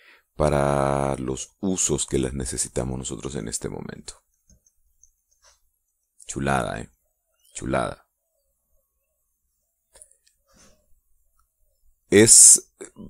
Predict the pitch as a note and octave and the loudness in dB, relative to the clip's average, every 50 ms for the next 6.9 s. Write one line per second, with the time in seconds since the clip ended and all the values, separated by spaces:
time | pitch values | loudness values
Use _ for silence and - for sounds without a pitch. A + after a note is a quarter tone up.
0 | - - - - - - G2+ - - _ - - - - - _ _ _ _ _ | -4 -4 -2 -2 -2 -4 -4 -6 -6 _ -20 -20 -20 -20 -20 _ _ _ _ _
1 | _ _ _ - C#3+ C#3 D3 G3 F#3+ A#3 A#3 G#3+ - A#2 D2 - G#2 F2+ - G#2+ | _ _ _ -14 -8 0 2 4 6 6 6 6 2 -4 -2 -2 -4 2 4 4
2 | G2+ G2+ - - C#3+ C3 A2+ F2+ D#2 C#2+ E2+ F2 D#2 - F#2 E2+ E2 - - - | 4 4 6 8 8 10 10 8 4 4 2 2 4 4 4 6 6 4 2 2
3 | F#2 E2+ E2+ E2 E2+ - - - F2+ F2 - _ _ - - - - G#2 G#2 G#2 | 4 4 6 6 4 4 2 -2 -6 -10 -14 _ _ -6 -6 -4 -2 0 2 4
4 | A2+ A#2+ B2 B2+ B2+ B2 B2 A#2+ A#2+ A#2 A2+ A2 G#2+ A2 A2+ A#2 A2 - - - | 4 4 4 4 4 4 4 4 4 4 2 2 2 2 2 2 2 4 4 4
5 | - - - - - _ - - - - - E2+ - F#2 F2+ - G2 F2+ - - | 4 2 0 -4 -8 _ -20 -20 -18 -18 -14 -4 -2 0 0 2 0 -2 0 -2
6 | F2+ F2 - - - G#2 G2+ G2 G2 F#2+ F2+ - - C#2+ C#2+ D2+ - _ | -4 -4 -4 -4 -2 0 0 0 0 -2 -6 -4 -2 -2 -2 -2 -4 _